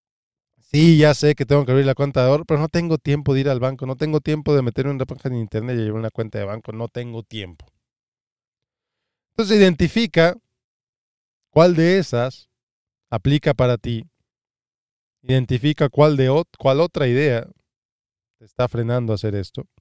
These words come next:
Y aquí también podemos empezar a hablar sobre barreras personales, sobre cuáles son las, los,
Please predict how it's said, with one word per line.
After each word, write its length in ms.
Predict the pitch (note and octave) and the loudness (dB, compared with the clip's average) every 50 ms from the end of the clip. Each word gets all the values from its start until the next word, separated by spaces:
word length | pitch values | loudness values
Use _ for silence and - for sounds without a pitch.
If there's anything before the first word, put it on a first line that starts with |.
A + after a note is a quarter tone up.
| _ _ _ _ _ _ _ _ _ _ _ _ _ _ _ _ _ _ _ _ _ _ _ _ _ _ _ _ - | _ _ _ _ _ _ _ _ _ _ _ _ _ _ _ _ _ _ _ _ _ _ _ _ _ _ _ _ 0
Y 60 | C#3+ D3 | 0 0
aquí 180 | C#3+ - G3 | 2 2 0
también 460 | - G#3+ G#3 G#3+ G#3+ A3 A3 F#3+ _ _ _ _ _ _ _ | 2 2 2 4 2 0 -2 -4 _ _ _ _ _ _ _
podemos 280 | - F3 F#3 G3 G#3 - | 2 2 2 2 2 -4
empezar 380 | G3+ F#3+ D3+ F3 D3+ - F#3 G3 | -4 -6 -6 -8 -4 -2 0 0
a 20 | |
hablar 220 | F3+ F3+ G3 F#3+ | 2 0 0 -2
sobre 260 | - F3+ E3+ D#3 D3+ C#3+ | -2 -4 0 2 2 4
barreras 560 | C#3+ C#3+ C#3+ D3+ F3 F#3+ F#3 F3 D#3 C#3 - | 4 4 4 4 2 2 2 0 -2 -4 -6
personales, 760 | - D#3 D#3 - - - D3 D3+ D#3+ E3 F3 D#3+ C#3 A#2+ - | -4 -4 -4 -4 -4 -10 -10 -8 -6 -6 -6 -6 -6 -8 -4
sobre 280 | - C3+ C#3 C#3+ C#3 | -2 0 2 2 2
cuáles 320 | - - G3 G#3 G#3 F#3+ - | 4 4 4 4 4 0 -2
son 260 | - F#3+ G3 G3+ G3 | -2 -2 -2 -2 -2
las, 240 | G3+ G3+ G3 F3 E3 | -2 -2 -2 -2 -6
los, 300 | D#3 C#3 C3 A2+ - | -8 -8 -8 -8 -10